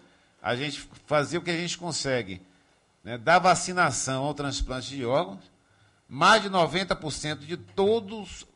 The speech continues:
toda oferta de alto custo e alta complexidade no Brasil na saúde tá no sus. E os vasos comunicantes com o setor privado, na verdade, o que permite o setor privado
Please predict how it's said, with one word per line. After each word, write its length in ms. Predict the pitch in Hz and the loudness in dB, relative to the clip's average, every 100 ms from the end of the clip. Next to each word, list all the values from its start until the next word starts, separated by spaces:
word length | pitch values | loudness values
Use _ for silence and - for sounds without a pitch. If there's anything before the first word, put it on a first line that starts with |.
| _ | _
toda 200 | 185 233 | -6 0
oferta 540 | 233 - - 160 156 156 | 2 2 4 4 4 0
de 100 | 156 | 2
alto 280 | 196 185 160 | 2 2 -10
custo 360 | - 139 139 | -6 -4 -2
e 40 | 151 | -2
alta 180 | 151 | -4
complexidade 580 | 143 135 143 143 131 127 | -6 -6 -6 -6 -4 -4
no 80 | 131 | -4
Brasil 320 | 135 127 110 | -4 -4 -4
na 120 | 131 | -8
saúde 280 | 147 190 208 | -4 -4 -2
tá 120 | - | -2
no 100 | 339 | -2
sus. 400 | 320 185 196 - - - - _ - | -4 -4 -4 -4 -14 -20 -20 _ -10
E 120 | 175 | -4
os 140 | 208 147 | -2 4
vasos 360 | 180 233 226 | 6 6 6
comunicantes 680 | - 202 190 175 170 147 139 | -6 -6 -2 -4 -4 -6 -6
com 100 | 156 | -6
o 20 | |
setor 320 | 139 143 151 | -8 -6 -6
privado, 500 | 147 143 120 175 202 | -4 -4 4 6 6
na 140 | 190 175 | 2 0
verdade, 400 | 147 135 180 202 | 0 2 0 -2
o 20 | |
que 80 | 226 | -12
permite 560 | - 180 156 175 247 | -2 0 0 -6 -10
o 80 | - | -8
setor 300 | 196 - 175 | -8 -6 -8
privado 640 | 165 139 110 110 107 95 | -6 -6 0 0 0 -6